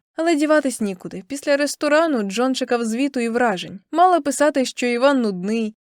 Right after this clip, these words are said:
і треба їй докладати чималих зусиль, щоб поруч з ним перебувати. Цілий місяць Галя ходила з Іваном то до театру, то на танці, то в ресторани. Фотографій робили багато.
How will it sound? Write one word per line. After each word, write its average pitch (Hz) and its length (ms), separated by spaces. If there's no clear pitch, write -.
і 226 80
треба 294 340
їй 269 120
докладати 240 580
чималих 220 520
зусиль, 262 380
щоб 202 260
поруч 226 320
з 185 100
ним 208 160
перебувати. 190 680
Цілий 339 440
місяць 254 420
Галя 226 320
ходила 226 420
з 202 80
Іваном 233 440
то 311 140
до 294 160
театру, 196 640
то 320 180
на 277 160
танці, 185 580
то 269 160
в 269 40
ресторани. 196 720
Фотографій 262 680
робили 262 380
багато. 196 540